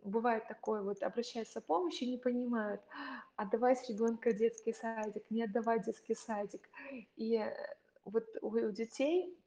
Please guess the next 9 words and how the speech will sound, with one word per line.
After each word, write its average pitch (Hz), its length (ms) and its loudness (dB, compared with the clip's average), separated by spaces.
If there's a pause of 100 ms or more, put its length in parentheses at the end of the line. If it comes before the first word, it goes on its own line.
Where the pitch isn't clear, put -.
после 226 460 4
четырех 220 480 -2
лет 269 280 2
особенно, 233 440 0
да, 208 160 -4
наблюдается 220 840 2
потребность 240 640 0
в - 60 -6
общении 226 680 0